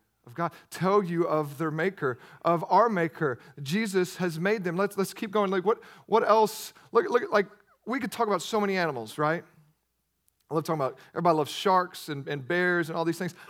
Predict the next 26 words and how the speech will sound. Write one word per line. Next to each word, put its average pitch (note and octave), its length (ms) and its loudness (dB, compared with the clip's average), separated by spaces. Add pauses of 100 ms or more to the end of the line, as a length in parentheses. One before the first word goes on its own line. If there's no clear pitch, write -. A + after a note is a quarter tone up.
I G#3+ 80 6
just, B3 220 -4
let's G#3 160 -2
just A3 160 -12
go A3+ 140 6
to G#3 80 -2
the F3+ 160 2
l-, F3 180 2
largest G#3 800 2 (260)
mammal, F3 320 2
the D#3+ 80 0
largest G3+ 640 2
critter, F3+ 480 0 (200)
uh, E3+ 120 -2
critter, F#3+ 420 4
like, D#3 240 0 (180)
crea-, G3 300 4
like, F3 160 2 (120)
this G#3+ 280 0
is, F#3 260 -2
this G#3 220 -2
is G#3 160 -4
the F#3+ 100 -2
thing. D3 300 -4 (960)
The E3 80 -2
Antarctic G3+ 440 2